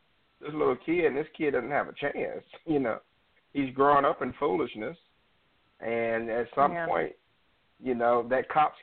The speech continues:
Speaker 1: kid might be cracking that little Klansman on the head. You know, so it's, it's, it's just craziness. This country is out of control, and even though I, I, there's a good thing and a bad thing as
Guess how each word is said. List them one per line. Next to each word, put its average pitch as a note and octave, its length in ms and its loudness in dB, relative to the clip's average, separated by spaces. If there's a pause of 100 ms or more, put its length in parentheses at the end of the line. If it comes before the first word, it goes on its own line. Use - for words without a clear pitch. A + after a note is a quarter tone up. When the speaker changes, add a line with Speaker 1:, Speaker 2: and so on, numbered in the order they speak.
Speaker 1:
kid B2+ 260 -4
might B2 180 -4
be B2+ 60 -12
cracking C3 460 -4
that A2+ 140 -6
little B2 160 -6
Klansman B2+ 440 -8
on B2+ 140 -4
the D3 80 -8
head. - 420 -8
You A2+ 120 -10
know, A2+ 360 -8
so F2 220 -4
it's, B2+ 120 -8 (1200)
it's, D3 120 -2 (180)
it's C#3 220 -6
just D#3 120 -4 (120)
craziness. B2+ 640 2
This A2+ 140 -12 (640)
country D3 320 2
is A#2+ 80 2
out C3 160 6
of C3+ 80 -4
control, B2 640 -2
and A#2+ 340 -8 (640)
even G#3+ 420 0
though C#3 440 4 (1800)
I, C#3+ 100 0 (100)
I, - 120 2 (840)
there's F#3 280 2
a D#3+ 40 -2
good A3 260 -2
thing G3+ 240 -2
and D3 80 -2
a C3+ 40 -2
bad C#3 340 0
thing A#2+ 140 -4
as A#2+ 80 -6